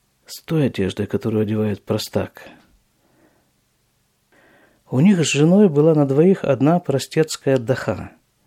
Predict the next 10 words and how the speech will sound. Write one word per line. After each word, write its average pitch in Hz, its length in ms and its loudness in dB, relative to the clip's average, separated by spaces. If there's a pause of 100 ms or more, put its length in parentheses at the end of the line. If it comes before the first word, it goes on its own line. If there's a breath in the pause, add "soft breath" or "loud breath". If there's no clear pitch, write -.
(1400)
И - 80 -16
когда 147 280 -2
простаку 156 600 -2
это 147 200 -2
было 139 280 0
необходимо, 135 1040 0 (640 soft breath)
он 151 320 -4 (260)
одевал 147 720 0
эту 156 240 -4
даху, 135 640 0